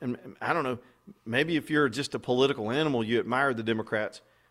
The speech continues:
for constantly fighting and using every advantage they can. But they've abused this guy. And here's what they believe in their back pocket. If he dies or has to step down from the seat,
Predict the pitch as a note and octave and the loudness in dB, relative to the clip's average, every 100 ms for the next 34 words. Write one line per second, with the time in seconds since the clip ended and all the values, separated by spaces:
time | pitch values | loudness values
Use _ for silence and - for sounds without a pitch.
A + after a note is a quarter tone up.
0 | _ - G#2 - C#3+ C#3+ C3 A2+ A2+ - | _ -4 -2 2 2 0 -4 0 0 6
1 | A#2+ A#2 G#2+ G2+ F2+ - _ _ A#2 B2+ | 6 6 2 -2 -4 -12 _ _ 0 2
2 | C3 B2 A2+ G#2+ A2 A#2+ G#2+ F#2 G2+ - | 4 4 4 0 0 0 0 -4 -6 0
3 | C3+ G#2+ - - _ _ B2 - A#3 B3+ | 0 0 -6 -20 _ _ -2 4 4 6
4 | C#3 G2+ A2 B2+ F3 E3+ - G#2 G2 - | 2 0 -6 -2 -2 -2 -4 -4 -6 -6
5 | E2 - - _ _ _ _ _ D3+ F3 | -8 -8 -14 _ _ _ _ _ -2 0
6 | F#3+ C4+ D4+ F3 F3+ C3+ B2+ C#3 A#3+ G#3 | 2 0 0 2 2 4 4 2 0 -2
7 | E3+ D3 C#3+ C#3 - G3 G3 C#3+ B2+ A2+ | 0 2 4 4 2 0 0 -2 -2 -4
8 | G2 E3 G3 F#3+ F#3 E3 - _ _ _ | 2 6 6 6 2 -2 -10 _ _ _
9 | _ _ _ - A#2+ C3+ D3 - B2+ A2+ | _ _ _ -4 0 2 2 0 -2 -2
10 | - C#3 C#3 C#3+ D3 C3+ A#2+ G#2 - F#3+ | 2 2 4 4 4 2 -2 -2 0 0
11 | F#3 - | 0 -4